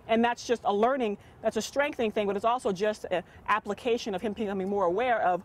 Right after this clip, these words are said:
what position and posture he's in. When we come here, we don't necessarily have to bring our chest down to our knees. Everything is always from the ground. Knees up to the chest, not chest down to the knees.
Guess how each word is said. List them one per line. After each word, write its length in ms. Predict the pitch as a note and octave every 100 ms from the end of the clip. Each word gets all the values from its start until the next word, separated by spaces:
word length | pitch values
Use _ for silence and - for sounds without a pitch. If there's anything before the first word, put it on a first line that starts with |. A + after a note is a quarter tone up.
| - -
what 180 | - -
position 460 | A#3 F3+ A#3+ - F#3+
and 100 | -
posture 380 | B3+ C#4+ -
he's 120 | G3+ F#3
in. 180 | F#3 F#3+ - - -
When 180 | G3 G3+
we 100 | A3+
come 160 | -
here, 340 | G3+ E4 D4 G#3 - - - - - - - -
we 80 |
don't 100 | A#3
necessarily 340 | A3+ A3+ A3 G#3
have 220 | C4 A#3+
to 140 | - F#3 - - - - - - - - -
bring 200 | - A#3+
our 80 | F#3
chest 400 | - - C4+ B3
down 160 | A#3 F#3+
to 100 | G3+
our 100 | F#3+
knees. 300 | G3 E3 - - - -
Everything 380 | B3 D#4+ D#4+ C#4+
is 80 | A#3+
always 480 | A3+ A#3+ A3+ - - - - - - -
from 280 | - A#3+
the 60 | A3+
ground. 360 | G#3+ G3 D3 B2
Knees 260 | G#3 G#3 -
up 160 | C4+
to 60 | -
the 80 | C#4+
chest, 300 | D#4+ C#4 -
not 160 | A3+
chest 260 | - G#3+ G3+
down 180 | F#3+ F#3
to 40 |
the 80 | E3+
knees. 260 | E3 D3